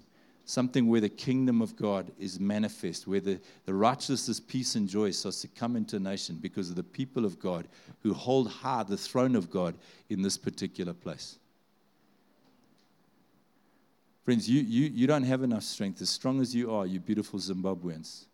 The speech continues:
you will, you will get tired. And a gorilla will wrestle you to the ground and squeeze the life out of you, and you will eventually tap out if your endurance is not fueled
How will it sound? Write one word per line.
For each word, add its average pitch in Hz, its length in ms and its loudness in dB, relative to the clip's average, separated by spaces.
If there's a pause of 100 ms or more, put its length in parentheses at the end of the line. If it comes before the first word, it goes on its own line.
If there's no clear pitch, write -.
(1000)
you 107 140 2
will, 117 120 4
you 110 200 2
will 120 80 4
get 113 220 0
tired. 110 260 0
And 104 100 2
a - 20 4
gorilla 113 340 2
will 95 200 -2
wrestle 110 400 0
you 104 140 2
to 107 160 -6
the 98 100 2
ground 87 420 -4 (460)
and 95 100 -8
squeeze 127 340 0
the 110 100 2
life 107 340 2
out 92 120 -2
of 85 120 -6
you, 87 300 -6
and 92 120 -6
you 101 120 2
will 101 100 2
eventually 101 560 -2
tap - 320 -10
out 90 180 -8
if 87 200 -8
your 135 240 6
endurance 113 500 2
is 92 100 -4
not 104 160 -2
fueled 95 460 -4